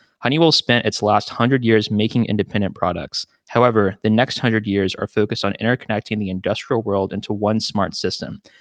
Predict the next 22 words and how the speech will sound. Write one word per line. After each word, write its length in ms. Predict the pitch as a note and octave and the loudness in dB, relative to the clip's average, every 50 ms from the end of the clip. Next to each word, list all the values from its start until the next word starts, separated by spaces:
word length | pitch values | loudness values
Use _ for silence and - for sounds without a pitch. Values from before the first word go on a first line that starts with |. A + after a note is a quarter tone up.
| _ _ - | _ _ -2
a 80 | - A#2+ | -2 0
trend 440 | - - - - B2+ C#3+ D3 C#3+ - | 0 0 0 2 2 4 2 2 -2
commonly 500 | - - A#2 A2+ A#2+ C3 C3+ C#3+ C3+ A#2+ | -2 -2 0 2 2 2 0 0 0 0
known 300 | G#2+ G2+ G2 F#2+ G2 F#2+ | 2 2 0 0 -2 -4
as 140 | - G2 - | -6 -6 -4
the 100 | G#2 F#2+ | -4 -4
Industrial 560 | F#2 F2+ - F#2+ G2 - - - A2+ G#2+ - | -4 -2 -2 -2 -4 -4 -2 0 0 0 0
Internet 260 | - G2 G#2 G#2 F#2+ | -2 -4 -4 -2 -2
of 120 | F#2+ F#2 _ | -2 -4 _
Things, 420 | - - F#2 E2+ D#2+ F#2+ - - _ _ - | -6 -6 -6 -6 -6 -10 -12 -14 _ _ -2
or 200 | A#2+ A2 G#2+ - | 0 2 4 4
I 140 | G#2+ A2+ - | 4 4 4
I 220 | G#2 G#2 G#2 G2+ | 2 2 0 0
O 160 | - F#2 F2 | -2 -2 -6
T. 320 | F2 - - C2 B1 - - _ _ _ _ _ _ _ _ _ _ | -6 -8 -10 -10 -10 -12 -14 _ _ _ _ _ _ _ _ _ _
Honeywell 360 | - D#3+ D3+ D3+ D3+ D3 D3 | -2 0 2 4 4 4 4
is 80 | C#3+ - | 4 2
investing 480 | B2+ G#2+ A2+ A2 A2 - - A2 G#2 | 2 2 4 2 2 2 -2 -6 -6
heavily 480 | - - G#2+ G#2 G#2+ - A#2 A#2+ A#2+ - | -4 0 0 0 2 2 2 2 2 2
into 220 | G#2 G#2 - - | -2 -4 -4 -4
artificial 500 | - G2+ G2+ G2 - - G2 - - G2 | -2 -2 -2 -2 -2 -4 -6 -4 -4 -6
intelligence, 680 | F#2 F#2+ - - E2+ - - - D#2+ - - - - - | -6 -6 -4 -4 -4 -4 -6 -6 -8 -10 -10 -12 -12 -14